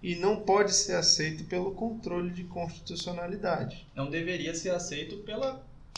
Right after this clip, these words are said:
Speaker 2: Comissão de Constituição e Justiça do nosso Congresso, porque é um erro de,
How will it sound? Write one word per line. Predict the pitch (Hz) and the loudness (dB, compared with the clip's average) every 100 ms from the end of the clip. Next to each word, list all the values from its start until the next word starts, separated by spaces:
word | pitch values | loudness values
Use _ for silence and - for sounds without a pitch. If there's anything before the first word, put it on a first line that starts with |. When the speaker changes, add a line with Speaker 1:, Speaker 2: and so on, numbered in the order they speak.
| - | -6
Speaker 2:
Comissão | 165 165 151 160 | -4 -2 -2 -4
de | |
Constituição | - 180 - 180 175 156 165 | -6 -6 -8 -10 -8 -8 -6
e | |
Justiça | 208 208 - 175 175 139 | -6 -6 -6 -4 -2 -2
do | 123 | 0
nosso | 123 117 - | 0 0 -4
Congresso, | 110 104 104 - | -4 -2 -2 -6
porque | 110 117 | -8 -2
é | 127 | 0
um | 185 143 | 2 2
erro | 156 185 | 2 0
de, | 170 196 202 | -2 -4 -6